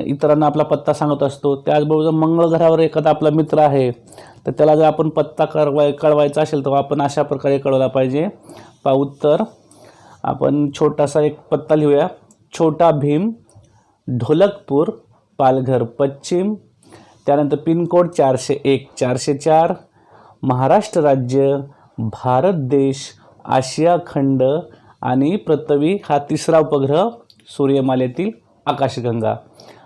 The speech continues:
अशा प्रकारे आपण आपला पत्ता त्या मित्राला मंगळावरील सांगू शकतो. अशा प्रकारे प्रश्न क्रमांक दोनचे उत्तर आपणाला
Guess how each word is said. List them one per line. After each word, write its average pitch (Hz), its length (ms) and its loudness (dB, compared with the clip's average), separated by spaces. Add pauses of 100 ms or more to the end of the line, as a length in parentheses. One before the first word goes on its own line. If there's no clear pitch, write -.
(120)
अशा 127 240 -4
प्रकारे 135 300 -4
आपण 151 380 0 (340)
आपला 135 320 0
पत्ता 147 540 -2 (180)
त्या 135 100 -2
मित्राला 127 480 0
मंगळावरील 147 560 0
सांगू 127 360 0
शकतो. 107 560 -4 (380)
अशा 151 220 0
प्रकारे 185 360 2
प्रश्न 156 340 0
क्रमांक 147 380 0
दोनचे 147 380 2
उत्तर 139 320 0
आपणाला 135 520 0